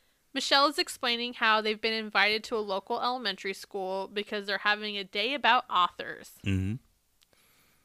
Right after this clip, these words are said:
Speaker 1: The crew is knocking on the door of the girls' dorm, and the girls won't answer and come out because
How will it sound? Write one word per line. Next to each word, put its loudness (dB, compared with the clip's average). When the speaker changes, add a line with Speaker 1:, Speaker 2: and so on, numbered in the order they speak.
Speaker 1:
The -4
crew 0
is -2
knocking 4
on 2
the -4
door 0
of -2
the -8
girls' -4
dorm, -4
and 2
the -2
girls 4
won't 2
answer 2
and -4
come -8
out 0
because 0